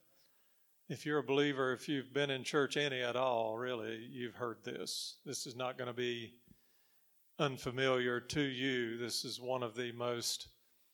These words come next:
uh, common and popular scriptures that there is in the New Testament. And it says,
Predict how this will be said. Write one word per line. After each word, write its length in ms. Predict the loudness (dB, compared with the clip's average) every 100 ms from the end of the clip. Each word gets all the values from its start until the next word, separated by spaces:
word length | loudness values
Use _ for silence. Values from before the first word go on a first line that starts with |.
| -20 _ _ _ -10
uh, 160 | -8 -8
common 400 | -4 2 2 2
and 140 | -2 2
popular 720 | 6 6 6 2 2 0 -4 -6
scriptures 580 | -4 2 2 2 -2 0
that 160 | 0
there 140 | 0 2
is 240 | 2 0
in 80 | -6
the 60 |
New 180 | -6 -6
Testament. 640 | -2 0 0 -2 -6 -10 -14 _ -20 -20 -20 _ _ _ _ -6
And 140 | -6
it 100 | -2
says, 640 | 2 6 6 6 4 2